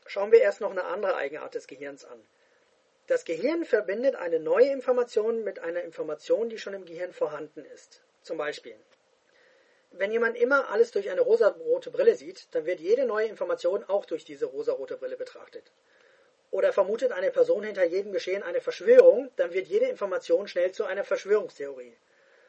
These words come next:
Oder wenn jemand sich ein blaues Auto gekauft hat, eines gewissen Typs, dann staunt man plötzlich, wie viele blaue Autos dieses Typs unterwegs sind. Das Gehirn sieht das, was es sehen will. Und es übersetzt Informationen so, dass diese leichter verstanden werden.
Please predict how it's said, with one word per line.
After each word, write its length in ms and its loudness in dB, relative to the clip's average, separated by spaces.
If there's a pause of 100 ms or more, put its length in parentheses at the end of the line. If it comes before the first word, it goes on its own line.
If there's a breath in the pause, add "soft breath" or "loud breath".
(540 soft breath)
Oder 140 -10
wenn 120 -8
jemand 220 -2
sich 100 -8
ein 80 -4
blaues 260 6
Auto 260 2
gekauft 400 -6
hat, 160 0
eines 200 -12
gewissen 300 -10
Typs, 440 -10
dann 120 -6
staunt 260 -4
man 120 -6
plötzlich, 380 -2
wie 100 -10
viele 200 2
blaue 320 2
Autos 280 2
dieses 260 -12
Typs 440 -12 (200)
unterwegs 440 -2
sind. 260 -8 (640 loud breath)
Das 200 -6
Gehirn 320 -4
sieht 180 -6
das, 180 -2
was 140 -2
es 120 -16
sehen 260 -4
will. 200 -4 (360 loud breath)
Und 120 -12
es 160 -14 (200)
übersetzt 480 0
Informationen 640 -4
so, 200 4
dass 180 2
diese 200 -6
leichter 380 0
verstanden 520 -4
werden. 300 -6